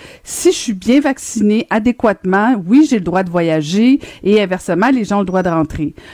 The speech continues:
Le problème, c'est que on n'a pas encore atteint ça. Le problème est que les États-Unis,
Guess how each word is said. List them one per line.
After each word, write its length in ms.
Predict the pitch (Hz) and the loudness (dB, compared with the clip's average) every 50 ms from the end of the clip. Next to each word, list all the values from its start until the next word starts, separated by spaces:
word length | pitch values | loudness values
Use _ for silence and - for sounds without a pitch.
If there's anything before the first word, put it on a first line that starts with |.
| - - - | -16 -6 -2
Le 160 | 180 202 285 | 0 0 0
problème, 580 | 330 - 294 269 240 214 220 214 214 214 208 190 | 0 0 -2 -2 -2 0 0 0 0 0 -2 -4
c'est 240 | - - - 185 | -6 -6 -6 -6
que 280 | 170 - - 180 175 160 - - | -6 -2 -2 0 0 0 -2 -2
on 100 | 190 208 | 0 0
n'a 140 | 214 214 | 0 0
pas 160 | 202 - 294 294 | 0 0 0 0
encore 340 | 294 - - 220 214 202 | 2 2 0 0 0 0
atteint 380 | 196 180 - _ - 180 170 160 | -2 -4 -4 _ -2 0 0 -2
ça. 480 | 156 - - - 185 185 196 226 285 330 | -2 -4 -4 -2 0 2 2 2 2 2
Le 220 | 285 214 202 262 320 | 0 2 0 0 0
problème 480 | - - 285 269 226 247 247 247 233 - | 0 -2 -2 -2 0 0 -2 -2 -2 -4
est 120 | - 196 | -6 -4
que 100 | - - | -2 0
les 380 | 196 190 185 196 262 302 294 320 | 0 0 2 4 4 4 4 2
États-Unis, 580 | 311 - 320 320 294 262 269 262 294 370 311 | 0 2 2 2 2 4 4 6 4 4 2